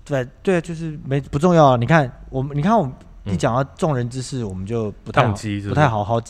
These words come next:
Speaker 1: 不太能讲。
Speaker 2: 嗯，呃，我，好，就是你，你防护嘛，你就是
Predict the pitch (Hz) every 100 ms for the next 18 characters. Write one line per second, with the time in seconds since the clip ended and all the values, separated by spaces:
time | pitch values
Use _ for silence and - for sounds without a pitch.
0 | - 139 139 123 110 110 98 82 - -
1 | 101 85 - - 175 165 156 143 131 120
2 | 151 123 123 120 - 110 - 98 123 -
3 | 196 107 87 92 90 117 120 101